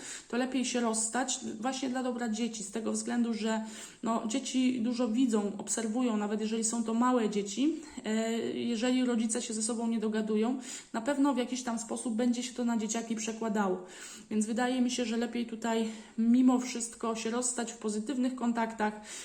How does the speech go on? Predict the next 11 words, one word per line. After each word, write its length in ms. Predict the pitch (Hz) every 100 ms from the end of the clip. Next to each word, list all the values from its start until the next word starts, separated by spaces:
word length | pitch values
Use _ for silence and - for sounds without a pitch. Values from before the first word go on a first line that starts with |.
| -
żeby 340 | 214 220 226 214 233
dzieci 300 | 233 - 220
miały 240 | 214 208
i 100 | 226
ojca, 260 | 254 - 214
i 80 |
matkę, 380 | 208 254 254 220
żeby 220 | 202 208
były 220 | 214 220 220
zadowolone, 520 | 214 240 262 254 233
szczęśliwe. 600 | - 208 - 233 208